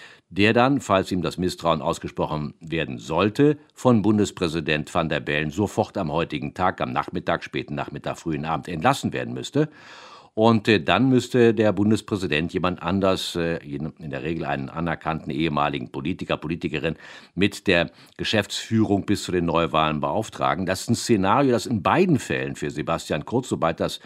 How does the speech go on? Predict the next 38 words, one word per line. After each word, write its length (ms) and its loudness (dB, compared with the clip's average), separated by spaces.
auch 120 -4
ein 80 0
bisschen 220 -2
paradox 440 0
klingt, 280 -2
gut 240 4
ausgeht. 560 0
Deswegen, 540 4
er 140 6
kann, 300 0
falls 320 0
er 80 2
abgewählt 480 0
werden 180 -2
sollte, 460 0
im 100 0
gesamten 420 2
Wahlkampf 380 2
sagen, 360 0
wer 300 4
hat 140 -2
uns 180 -4
in 100 -4
diese 180 0
instabile 640 -2
Situation 480 -4
reingebracht? 520 0
Das 160 -4
waren, 220 2
glaube 220 0
ich, 60 -4
die 80 -6
Sozialdemokraten 920 0
plus 240 -2
die 140 -4
F 140 -8
P 100 -2
Ö. 260 4